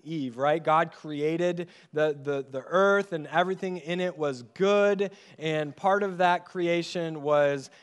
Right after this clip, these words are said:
Adam and Eve, and they were there. God said, "Hey, listen, you,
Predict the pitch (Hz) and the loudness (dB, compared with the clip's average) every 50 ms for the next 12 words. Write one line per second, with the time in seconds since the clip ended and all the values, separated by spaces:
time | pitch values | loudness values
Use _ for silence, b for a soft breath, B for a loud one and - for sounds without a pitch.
0 | B B - 147 156 170 175 180 185 180 180 175 175 175 175 175 165 b b b | B B -2 2 4 6 6 4 4 2 0 0 -2 -4 -6 -10 -14 b b b
1 | b b b - 143 151 147 139 - - 151 151 147 147 147 143 139 135 139 135 | b b b -8 -8 -8 -8 -8 -12 -10 -6 -4 -4 -2 -2 -2 -4 -6 -8 -10
2 | 139 139 139 139 143 143 135 131 127 143 170 180 180 180 180 185 180 160 143 151 | -8 -6 -4 -2 -2 -2 -2 -4 0 2 4 6 6 6 4 4 2 0 0 0
3 | 147 143 147 139 - - 160 147 139 131 - 170 170 165 147 147 156 160 - - | 0 0 0 -2 -4 -4 0 0 0 0 0 -2 -2 0 0 -2 -2 -4 -4 -6
4 | 147 135 135 139 143 | -8 -8 -8 -12 -14